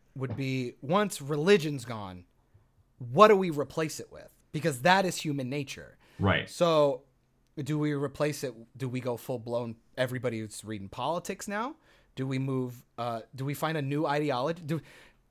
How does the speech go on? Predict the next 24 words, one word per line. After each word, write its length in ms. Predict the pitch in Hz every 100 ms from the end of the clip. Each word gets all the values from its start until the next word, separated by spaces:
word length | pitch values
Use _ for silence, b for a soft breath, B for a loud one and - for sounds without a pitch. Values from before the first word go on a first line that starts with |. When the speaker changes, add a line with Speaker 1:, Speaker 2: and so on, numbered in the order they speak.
| -
Speaker 1:
I'm 220 | 220 220
not 240 | 233 240
kidding, 280 | - 208 165
and 140 | 160 165
this 180 | 185
is 120 | 190 -
so 300 | - 185 196
not 240 | 175 180
for 160 | 175 170
the 80 |
meme, 460 | 160 143 165 220 240 -
but 420 | 120 175 165 -
I 160 | 131 147
think 240 | 170 156
it 160 | 165 135
would 200 | 139 139
be 100 | 151
poignant, 460 | 143 139 165 190 - b b b b b -
uh, 80 | - 214 - 208
you, 140 | 226
people 360 | - 220 240 247
would 120 | 226
take 220 | 226 226
up 160 | 233